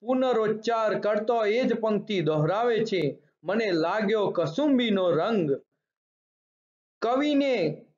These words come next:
ક્યાં ક્યાંથી કસુંબલ રંગ પ્રાપ્ત થાય છે તે ક્રમશઃ જણાવે છે. જેમાં સૌપ્રથમ જન્મ અને જીવનનો પ્રથમ ક્રમ જનની, જન્મદાતા,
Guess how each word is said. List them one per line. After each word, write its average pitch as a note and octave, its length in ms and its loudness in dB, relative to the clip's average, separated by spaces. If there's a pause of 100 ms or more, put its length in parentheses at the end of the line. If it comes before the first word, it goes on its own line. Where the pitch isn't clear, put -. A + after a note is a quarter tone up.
ક્યાં D4 320 -2
ક્યાંથી D4 480 0
કસુંબલ G#3+ 720 0
રંગ A3 280 2
પ્રાપ્ત C4+ 520 -2
થાય A3+ 400 -2
છે G3+ 360 -2 (260)
તે A#3 240 0
ક્રમશઃ A#3 680 0
જણાવે F#3+ 540 0
છે. G3 400 0 (300)
જેમાં A3+ 420 0
સૌપ્રથમ A#3+ 760 0 (400)
જન્મ B3+ 520 0
અને G#3+ 280 0
જીવનનો A#3 640 0
પ્રથમ A#3 560 -2
ક્રમ A3 440 -2 (440)
જનની, A#3 600 2 (320)
જન્મદાતા, A3 1160 -2